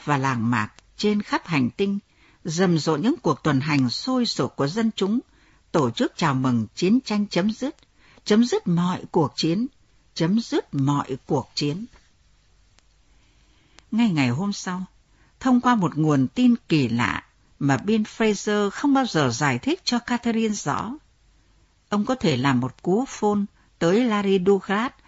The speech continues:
đang đóng trên một hòn đảo ở Nam Thái Bình Dương. Làm như vậy mới khiến cho Catherine ngạc nhiên.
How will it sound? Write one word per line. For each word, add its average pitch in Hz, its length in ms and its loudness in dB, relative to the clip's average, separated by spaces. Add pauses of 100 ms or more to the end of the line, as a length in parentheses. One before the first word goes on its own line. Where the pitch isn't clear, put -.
(240)
đang 220 260 2
đóng 208 340 2
trên 233 220 2
một 135 140 2
hòn 127 280 2
đảo 120 360 0
ở 139 120 0
Nam 190 380 0
Thái 208 180 -2
Bình 143 240 0
Dương. 170 300 -4 (1300)
Làm 190 200 4
như 262 140 4
vậy 135 320 -2 (320)
mới 233 140 4
khiến 233 360 4
cho 233 200 0
Catherine 220 640 -2
ngạc 127 300 0
nhiên. 180 240 -2